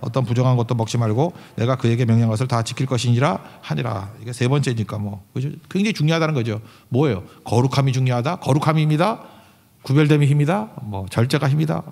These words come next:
그 얘기를 두 번째 얘기하고 있습니다. 마지막 세 번째 파트에서 나오는 얘기는 뭐냐면, 놀라움이 나타날 때가 언제냐는 거예요. 놀라움, 원더풀. 십오 절부터 이십오 절까지 얘기입니다. 마노아가 이렇게 뭐 얘기해 주니까 이것도 환대죠, 환대.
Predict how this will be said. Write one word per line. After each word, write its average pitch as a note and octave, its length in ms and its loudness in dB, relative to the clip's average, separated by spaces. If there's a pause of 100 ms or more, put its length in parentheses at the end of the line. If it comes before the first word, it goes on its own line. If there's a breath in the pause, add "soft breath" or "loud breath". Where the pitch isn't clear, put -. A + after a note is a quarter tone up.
그 A2+ 100 -2
얘기를 G#2+ 320 -2
두 A2 120 -6
번째 G#2 260 -4
얘기하고 G2 320 -10
있습니다. - 340 -16 (1000 loud breath)
마지막 F#3 240 2
세 D#3+ 100 6
번째 G#3 160 4
파트에서 G3 380 2
나오는 D#3 280 4
얘기는 D3 220 4
뭐냐면, A2 480 0
놀라움이 F#3+ 640 4
나타날 C#3 340 0
때가 D#3 200 -2
언제냐는 G#2+ 340 -6
거예요. F#2+ 120 -14
놀라움, B2 460 -4 (400 soft breath)
원더풀. B2+ 560 0 (800 soft breath)
십오 F#3+ 240 0
절부터 F3 180 0
이십오 C#3 300 4
절까지 A2+ 420 -2
얘기입니다. F#2+ 480 -6 (400 loud breath)
마노아가 F3 880 2
이렇게 D#3+ 360 -2 (500)
뭐 D3 200 -4
얘기해 D3+ 220 0
주니까 C#3 580 -4 (640 loud breath)
이것도 E3+ 280 0 (200)
환대죠, C4 480 -2
환대. C#3 420 -2